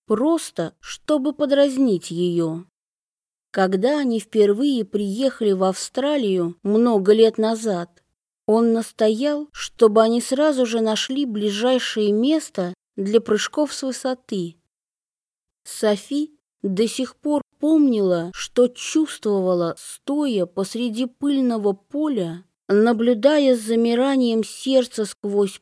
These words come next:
пальцы, как её новый бойфренд летит по воздуху. Определённо он знал, как держать девушку в тонусе,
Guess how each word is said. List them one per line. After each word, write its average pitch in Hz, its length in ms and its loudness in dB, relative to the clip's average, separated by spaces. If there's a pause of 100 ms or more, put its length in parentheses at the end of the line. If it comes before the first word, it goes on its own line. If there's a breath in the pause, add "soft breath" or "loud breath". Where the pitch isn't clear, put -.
пальцы, 269 720 -4 (240)
как 220 300 0
её 247 300 4
новый 269 480 4
бойфренд 240 800 0 (300)
летит 226 560 0
по 277 180 4
воздуху. 175 840 -4 (800)
Определённо 254 960 2
он 226 180 -2
знал, 262 560 0
как 240 240 2
держать 254 600 2
девушку 285 600 -2
в - 120 -12
тонусе, 190 880 -2